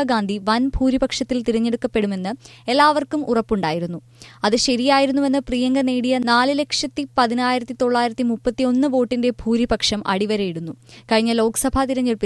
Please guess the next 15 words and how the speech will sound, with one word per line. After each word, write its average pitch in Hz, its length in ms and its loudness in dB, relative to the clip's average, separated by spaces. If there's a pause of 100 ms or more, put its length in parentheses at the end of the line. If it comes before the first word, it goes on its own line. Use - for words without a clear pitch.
രാഹുൽ 208 360 0
ഗാന്ധി 233 280 -2
കരസ്ഥമാക്കിയ 226 640 -4
ഭൂരിപക്ഷമായ 233 680 -4 (340)
മൂന്ന് 294 280 2
ലക്ഷത്തി 330 380 2
അറുപത്തിനാലായിരത്തി 269 800 4
നാനൂറ്റി 240 460 0
ഇരുപത്തിരണ്ട് 247 520 -2
വോട്ടിലധികമാണ് 226 920 0
പ്രിയങ്ക 214 420 -4
ഗാന്ധി 208 280 -4
നേടിയിരിക്കുന്നത്. 180 680 -6
കൃത്യമായി 262 480 0
പറഞ്ഞാൽ 269 420 0